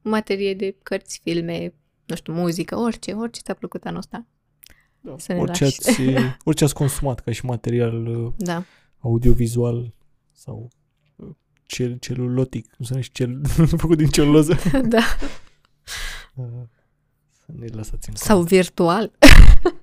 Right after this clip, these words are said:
Speaker 2: Sau virtual, da, făcut din pixel.
Speaker 1: Da.
Speaker 2: Păi cam asta a fost.
Speaker 1: Da, ăștia am fost noi.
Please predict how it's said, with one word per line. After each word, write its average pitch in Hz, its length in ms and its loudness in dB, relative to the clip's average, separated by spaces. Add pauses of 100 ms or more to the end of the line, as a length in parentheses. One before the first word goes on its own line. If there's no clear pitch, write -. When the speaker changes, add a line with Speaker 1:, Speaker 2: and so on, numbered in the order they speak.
(200)
Speaker 2:
Sau - 200 -12 (100)
virtual, 165 340 -8
da, 135 240 -10
făcut - 260 -12
din 127 220 -8
pixel. - 360 -14 (520)
Speaker 1:
Da. 214 220 -4 (1160)
Speaker 2:
Păi 175 360 4
cam 175 220 -4
asta 175 200 -4
a 185 40 -2
fost. - 460 -10 (560)
Speaker 1:
Da, 185 240 -8 (280)
ăștia 214 220 -8
am 196 60 -12
fost 196 200 -10
noi. 240 280 -6